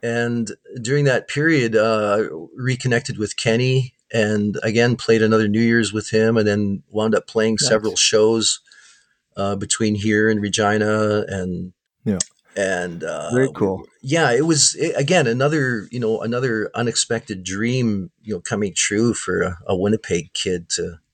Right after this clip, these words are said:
Speaker 1: to work
Speaker 2: Well,
Speaker 1: with his
Speaker 2: and,
Speaker 1: idols
Speaker 2: uh,
Speaker 1: and that.
Speaker 2: well, I'm a big fan of Kenny Shields. I, I, we did a gig with them up north one time, and, and they were really good, like,
Speaker 1: Yeah.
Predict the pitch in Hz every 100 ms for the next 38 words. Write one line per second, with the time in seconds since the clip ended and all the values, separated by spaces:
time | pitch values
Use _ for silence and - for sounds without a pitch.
0 | - 107 95 104 120 113 107 107 117 107
1 | 110 - - 67 65 - - _ _ _
2 | _ _ 127 127 135 117 117 101 - 110
3 | 104 95 - 101 95 - 101 92 104 98
4 | 92 110 120 113 117 113 95 107 107 104
5 | 98 95 - 98 98 101 104 92 - 95
6 | 92 92 92 - 104 104 117 104 98 90
7 | 95 _ 107 107 117 123 101 87 87 -
8 | - _ - 113 107